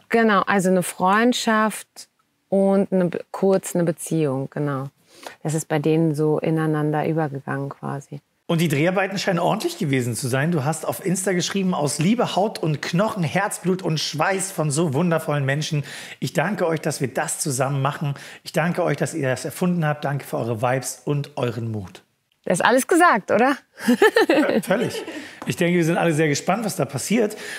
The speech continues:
Speaker 2: Äh, und das ist aber, glaube ich, nicht so actionreich wie Der Feind meines Feindes, ne?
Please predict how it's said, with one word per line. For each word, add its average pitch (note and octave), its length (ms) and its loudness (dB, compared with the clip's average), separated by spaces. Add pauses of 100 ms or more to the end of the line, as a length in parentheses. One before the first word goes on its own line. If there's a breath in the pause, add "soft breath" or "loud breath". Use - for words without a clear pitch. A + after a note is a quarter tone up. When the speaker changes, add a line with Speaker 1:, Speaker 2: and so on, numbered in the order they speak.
(240 loud breath)
Speaker 2:
Äh, E3 260 2
und F#3+ 220 0
das A3 160 0
ist C#4+ 220 -2
aber, G#3 140 0
glaube G3+ 260 0
ich, - 80 -2
nicht F#3+ 200 2
so B3 60 0
actionreich G3+ 760 -2
wie G3+ 200 0
Der E3 180 2
Feind G#3 460 -4
meines G#3+ 340 0
Feindes, B2+ 560 0
ne? D3+ 180 0